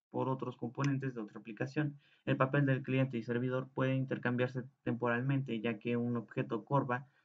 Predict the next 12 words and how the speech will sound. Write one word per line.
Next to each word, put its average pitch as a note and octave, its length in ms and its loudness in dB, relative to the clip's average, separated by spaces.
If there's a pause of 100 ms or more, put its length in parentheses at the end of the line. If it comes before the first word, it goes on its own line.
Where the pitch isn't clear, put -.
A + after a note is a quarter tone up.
(220)
puede C#3 200 6
participar C3 540 0
en C3 160 2
múltiples C3+ 640 0 (460)
interacciones B2 800 0
simultáneamente. A#2+ 840 -4 (1700)
Y C#3 160 4
los C#3 180 4
stubs, F#3 400 -4 (260)
stubs - 680 0 (400)
y C3+ 160 0
skeletons. - 720 -6